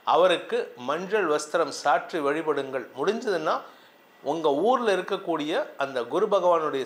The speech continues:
சந்நிதிக்கு போயிட்டு வாரா வாரம் யாருக்காவது ஒரு நாலு பேத்துக்காவது உங்க கையால் அன்னதானம் கொடுங்க. அதாவது அந்த கோயில்ல பணத்தை கட்டி அவங்க மூலமா நீங்க கை, உங்க கையால பரிமாறத்துக்கு முயற்சி பண்ணுங்க. இதன் மூலமாக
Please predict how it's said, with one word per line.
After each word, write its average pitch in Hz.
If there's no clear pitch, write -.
சந்நிதிக்கு 165
போயிட்டு 147
வாரா 165
வாரம் 151
யாருக்காவது 156
ஒரு 160
நாலு 202
பேத்துக்காவது 175
உங்க 139
கையால் 147
அன்னதானம் 147
கொடுங்க. 135
அதாவது 190
அந்த 160
கோயில்ல 202
பணத்தை 175
கட்டி 175
அவங்க 196
மூலமா 175
நீங்க 147
கை, 160
உங்க 202
கையால 175
பரிமாறத்துக்கு 156
முயற்சி 151
பண்ணுங்க. 139
இதன் 196
மூலமாக 180